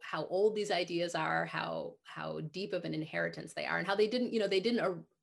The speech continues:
they didn't start with us. We didn't start the fire, but, you know, we're, we're the firefighters now. So we need to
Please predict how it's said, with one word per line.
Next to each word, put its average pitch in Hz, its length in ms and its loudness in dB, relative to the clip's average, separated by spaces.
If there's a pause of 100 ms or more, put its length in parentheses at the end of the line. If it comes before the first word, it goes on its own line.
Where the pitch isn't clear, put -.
they 202 80 4
didn't 247 160 4
start 220 220 4
with 208 120 -2
us. 196 200 2
We 196 140 0
didn't 240 160 4
start 214 260 4
the 202 60 0
fire, 220 420 4
but, 170 300 2
you 185 80 -2
know, 165 100 0
we're, 190 420 2 (160)
we're 214 180 8
the 214 80 0
firefighters 196 600 4
now. 196 320 4
So 170 160 -2
we 165 140 2
need 170 260 -2
to 160 240 0